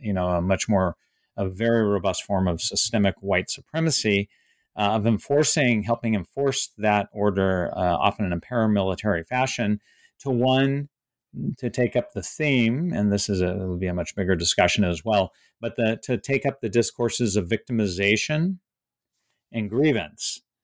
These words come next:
So it be, you flipped over from, you know, we're helping to enforce the white power, the white supremacist order,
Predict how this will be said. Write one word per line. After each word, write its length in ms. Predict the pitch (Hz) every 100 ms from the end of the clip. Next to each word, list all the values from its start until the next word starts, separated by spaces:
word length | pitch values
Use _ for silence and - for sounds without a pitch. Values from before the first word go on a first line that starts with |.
| _ _
So 380 | - 131 117 113
it 100 | 110
be, 400 | 117 101 117 120
you 220 | 117 104
flipped 460 | - - - 135 139
over 320 | 123 113 113
from, 520 | - 113 104 98 101
you 60 | 117
know, 140 | 110
we're 160 | 98 98
helping 420 | 107 - 101 92 -
to 340 | 101 92 90 90
enforce 480 | 85 - 104 98
the 160 | - 95
white 500 | 90 87 95 90 -
power, 440 | - 110 98 95 85
the 80 |
white 180 | 87 82
supremacist 640 | - - 98 87 98 -
order, 360 | 123 120 117